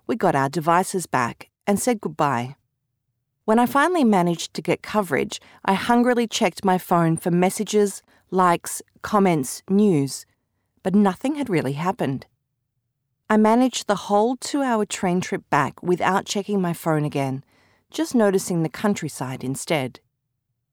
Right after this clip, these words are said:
It's now three weeks since I went on the detox, and though I can't quite believe it,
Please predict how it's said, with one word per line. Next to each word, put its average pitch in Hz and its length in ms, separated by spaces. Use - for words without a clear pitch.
It's - 200
now 247 180
three 247 340
weeks 180 340
since 160 260
I 160 80
went 151 240
on 156 120
the 147 80
detox, 147 640
and 208 120
though 208 100
I 202 100
can't 233 340
quite 277 260
believe 247 340
it, 117 160